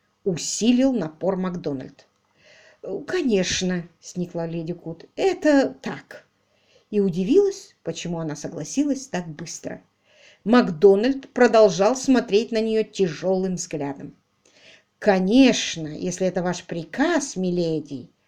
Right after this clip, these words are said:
начал он снова, но приостановился. Его тон был невыносим для леди Кут, и она тут же сдалась. «О, нет!», воскликнула она.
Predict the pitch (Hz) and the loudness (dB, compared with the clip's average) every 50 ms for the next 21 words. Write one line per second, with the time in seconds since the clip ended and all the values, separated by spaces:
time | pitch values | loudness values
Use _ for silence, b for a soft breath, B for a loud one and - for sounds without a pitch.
0 | _ _ - 202 226 214 220 254 247 254 269 285 277 - 320 294 208 160 143 B | _ _ -2 0 0 2 4 2 4 4 4 2 2 2 2 2 2 2 0 B
1 | B B B B - 254 381 - - - - 269 269 262 262 - 240 226 196 151 | B B B B -4 -2 -2 -2 -2 0 2 4 4 4 2 0 -2 -2 -2 -4
2 | 131 - - - - - - _ _ _ _ _ _ _ _ - 165 180 175 202 | -6 -10 -12 -16 -18 -18 -20 _ _ _ _ _ _ _ _ -8 -6 0 0 0
3 | 202 202 - - 285 302 339 302 247 190 247 262 240 190 175 175 196 226 277 294 | 0 0 -2 -4 -2 2 2 2 2 4 2 2 2 0 -2 0 2 4 4 2
4 | 262 208 247 254 240 220 214 - - - - 170 - - - 160 - - - - | 2 2 0 0 2 0 -2 -4 -8 -12 -10 -12 -10 -10 -8 -8 -8 -8 -10 -14
5 | - - - 240 294 - b b b b b _ - 285 294 285 277 277 277 277 | -16 -10 -8 -8 -8 -8 b b b b b _ 2 4 6 6 6 6 4 4
6 | - 403 403 359 285 269 - - 160 147 151 147 147 - - - _ b b b | 2 2 2 2 0 0 0 -2 -2 -2 -2 -4 -8 -10 -18 -20 _ b b b
7 | b b b b b b _ - - 381 415 415 339 285 262 262 254 254 254 - | b b b b b b _ 4 6 8 8 10 10 10 8 8 8 6 2 -4
8 | - - - 220 214 - - 233 220 - 220 214 202 208 208 214 226 233 | -12 -12 -12 -12 -10 -6 -6 -6 -4 -2 -2 -2 0 0 -2 -4 -6 -6